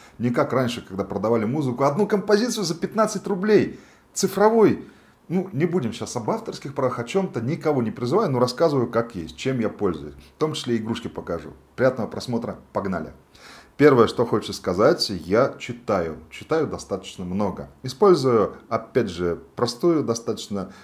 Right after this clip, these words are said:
ну, как простую, хорошую программу, их очень много, но я использую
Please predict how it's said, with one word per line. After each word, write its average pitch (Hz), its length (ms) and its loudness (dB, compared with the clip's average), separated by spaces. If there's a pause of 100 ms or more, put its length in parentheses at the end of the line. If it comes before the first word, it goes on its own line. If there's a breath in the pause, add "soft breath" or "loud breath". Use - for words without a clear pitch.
(140)
ну, 165 140 -4
как - 240 -8
простую, - 400 -2
хорошую 147 480 0
программу, 127 460 0
их 117 100 -4
очень 135 240 -4
много, 190 240 -2
но 107 100 0
я 175 160 4
использую 123 880 0